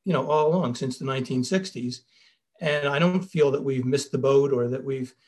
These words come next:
failed to continue or kind of cycle back to the things that are important out of each of those themes, uh, over the years. Uh, one could say, perhaps,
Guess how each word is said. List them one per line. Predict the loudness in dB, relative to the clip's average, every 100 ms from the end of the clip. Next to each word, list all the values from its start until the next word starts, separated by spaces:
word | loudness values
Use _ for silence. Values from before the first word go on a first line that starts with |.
| _
failed | _ 2 4 4 2
to | -4 -4 -6
continue | -4 -4 2 4 6 2 -4 -10 _
or | 0 0
kind | 2 2
of | 2 -4 _ _
cycle | -4 2 2 4 2
back | 4 2 2 -4
to | -2
the | 0
things | 0 0 2
that | 2
are |
important | 0 0 0 0 0 -8 -6
out | -2
of |
each | 0 -2 -2
of |
those | -2 -2 -4
themes, | -8 -6 -4 -6 -10 _ _ _ -14
uh, |
over | 0 2 2 0
the | 0
years. | 2 2 0 -4 -16 _ _ _ _
Uh, | -10 0
one | 4 4
could | 2 -2
say, | 2 4 6 4 0 -12 -20 _ _ _ _
perhaps, | -2 2 2 0 -6 -20